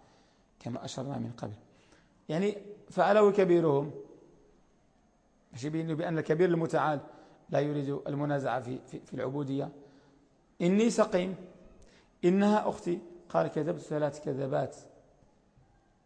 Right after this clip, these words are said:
لا أستطيع أن أقابل ربي عز وجل، اذهبوا إلى غيري."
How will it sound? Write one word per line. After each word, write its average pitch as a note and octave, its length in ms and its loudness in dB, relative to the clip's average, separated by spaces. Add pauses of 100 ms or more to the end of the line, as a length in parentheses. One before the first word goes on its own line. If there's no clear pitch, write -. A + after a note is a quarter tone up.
(960)
لا C#3 220 -6
أستطيع - 440 -10
أن C3+ 80 -8
أقابل C3+ 420 -6
ربي C3 320 -8
عز A#2+ 240 -10
وجل، B2 300 -10 (520)
اذهبوا B2+ 300 -4
إلى B2 200 -4
غيري." A2 280 -10